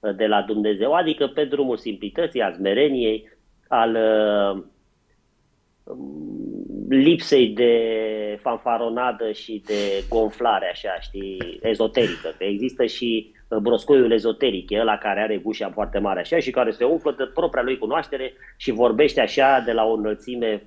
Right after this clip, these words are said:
fantastică, abisală, uh, privindu-ne pe toți așa ca pe niște proști, uh, de sus. Ăla e doar broscoiul ezoteric. Aici eu vorbesc totuși de, de oamenii aceia care,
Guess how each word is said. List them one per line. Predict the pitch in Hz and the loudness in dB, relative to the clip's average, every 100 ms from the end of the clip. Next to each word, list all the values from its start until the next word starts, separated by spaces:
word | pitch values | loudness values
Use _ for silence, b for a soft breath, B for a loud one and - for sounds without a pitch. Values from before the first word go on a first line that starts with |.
| _ _ | _ _
fantastică, | 107 101 139 127 123 110 | -2 0 0 0 -4 -2
abisală, | 101 98 - 139 131 120 120 b b b | -2 -4 -4 0 0 0 -6 b b b
uh, | 123 113 110 107 | -6 -2 -2 -2
privindu-ne | 127 123 139 120 117 | -2 0 0 0 0
pe | 113 | -2
toți | 104 120 113 | -4 -2 -2
așa | 107 117 110 107 | -4 -2 -2 -2
ca | 110 | -4
pe | 107 | -4
niște | 101 - 101 - | -6 -6 -8 -4
proști, | 107 110 - _ B B B 101 | -2 -2 -4 _ B B B -8
uh, | 95 | -2
de | 117 | 0
sus. | 113 - 107 - _ _ - - - | 0 -2 -6 -8 _ _ -14 -4 2
Ăla | 202 196 | 4 6
e | |
doar | 185 175 | 4 4
broscoiul | 165 151 170 156 | 2 0 0 2
ezoteric. | 135 127 107 - - 127 160 | 0 -2 -6 -6 -8 -6 0
Aici | 190 185 | 2 4
eu | 180 165 | 4 4
vorbesc | 156 147 170 170 | 0 0 -2 -2
totuși | 165 - 151 - | -4 -4 -6 -8
de, | 123 160 135 - B B B - | -4 -2 -2 -6 B B B -10
de | 104 120 | 0 2
oamenii | 117 147 143 135 120 | 6 4 4 2 0
aceia | 113 139 135 127 | 0 0 2 0
care, | 127 120 117 113 110 | 0 -2 -2 -4 -6